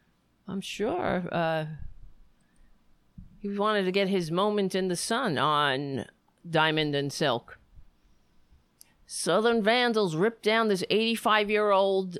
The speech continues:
disabled vet's Mississippi state flag and left the remnants in his driveway. That's not all they did, however. The vandals also defaced the walkway at Bob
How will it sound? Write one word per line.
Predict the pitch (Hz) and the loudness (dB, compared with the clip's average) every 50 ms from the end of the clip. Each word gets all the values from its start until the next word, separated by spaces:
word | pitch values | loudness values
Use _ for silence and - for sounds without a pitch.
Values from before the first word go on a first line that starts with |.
| - _ - | -12 _ -8
disabled | 160 160 202 202 202 - 233 226 247 240 262 254 240 190 | -2 0 0 0 2 2 2 2 4 4 2 2 2 0
vet's | 170 147 165 214 240 220 - - - - - - - _ | -2 0 2 2 2 2 -2 -6 -10 -10 -10 -12 -14 _
Mississippi | - 160 190 233 240 - 262 233 - - 247 240 - - 226 | -4 0 0 2 2 2 0 0 0 -2 -2 -4 -4 -6 -8
state | 202 - - - 240 240 233 - | -8 -8 -2 0 0 0 0 -2
flag | - - 214 240 262 262 240 214 196 | -2 0 2 2 4 4 2 2 4
and | 202 202 190 180 175 190 | 2 2 4 4 4 4
left | 226 269 262 - - - - - - - - - - _ | 4 2 0 -2 -12 -14 -16 -16 -18 -20 -20 -20 -20 _
the | - 185 226 214 | -2 0 0 2
remnants | 208 240 262 269 254 247 247 226 - | 2 2 2 2 2 2 0 2 2
in | 240 233 | 2 2
his | 226 226 214 190 | 2 2 2 2
driveway. | 170 208 226 247 240 233 208 196 196 170 151 160 - _ _ _ _ _ _ _ _ _ _ _ _ _ _ _ _ _ _ _ _ | 2 2 4 4 4 4 4 2 2 2 2 0 -2 _ _ _ _ _ _ _ _ _ _ _ _ _ _ _ _ _ _ _ _
That's | 214 254 277 269 | 0 0 0 0
not | - 262 247 247 | 2 2 4 4
all | 262 277 294 262 | 4 4 4 4
they | 226 208 185 | 4 4 4
did, | 175 170 165 160 165 | 4 4 4 4 4
however. | 180 165 175 175 175 185 214 190 | 4 4 4 4 2 2 2 2
The | 180 175 | 2 2
vandals | 160 147 147 180 220 302 339 302 208 160 160 165 208 226 202 | 2 2 0 2 2 2 2 2 0 0 0 0 -2 -2 0
also | 131 196 226 - 254 | 0 -2 -2 -2 -4
defaced | 240 196 208 220 196 - - - 220 269 262 - - | -4 -2 -2 -2 -2 -2 -2 0 0 0 -2 -6 -4
the | - 247 | -4 -2
walkway | 240 247 262 277 277 - - 160 151 151 156 180 214 - _ _ _ _ - _ _ - | 0 0 0 -2 -2 -4 -2 -2 0 0 0 -2 -4 -6 _ _ _ _ -20 _ _ -6
at | - 160 160 - | -6 -6 -4 0
Bob | - 156 175 175 170 175 175 175 | 2 2 4 4 4 2 0 -4